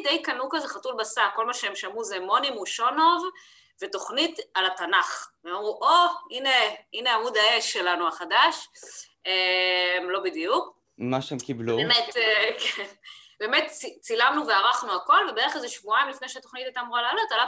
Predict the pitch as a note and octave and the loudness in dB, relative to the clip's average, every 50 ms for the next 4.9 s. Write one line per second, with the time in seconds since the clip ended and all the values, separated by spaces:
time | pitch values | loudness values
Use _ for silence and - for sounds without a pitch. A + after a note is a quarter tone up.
0 | - - A#3+ A3 G3+ G3 F#3+ F3+ - - F#3+ F#3 F#3 - - A3 A#3+ B3 C#4+ C#4 | 0 -2 0 0 0 0 -2 -4 -4 -4 -8 -8 -8 -4 -4 -4 -4 -4 -6 -4
1 | C#4+ C4 B3+ B3 B3 B3 B3 B3 E4 G#4 F#4 B3+ - - - G#3+ A#3+ - A3 G#3 | 2 4 4 4 4 0 2 2 2 2 2 -2 -2 0 0 0 0 0 0 0
2 | A3 A3+ A3 A#3+ A#3 A#3 - A3+ G#3+ G#3+ B3 D4 F#4 F#4+ - - - F#3+ F3+ - | 0 0 0 -2 -6 -6 -8 -14 -6 -2 -2 -2 -2 -4 -10 -18 -16 -16 -16 -10
3 | - D#3+ E3 D#3+ E3 - - _ _ _ _ _ _ _ _ - G#3+ F#3+ F#3 F#3 | -6 -4 -4 -4 -6 -10 -20 _ _ _ _ _ _ _ _ -8 -6 -6 -8 -4
4 | - A3 A3 A3 A#3 A3 G#3 G3+ G3+ - G3+ G3+ G#3+ A3 A3 G#3+ F#3+ | -2 -2 -2 0 2 2 2 2 2 0 -6 -6 -4 -6 -6 -8 -10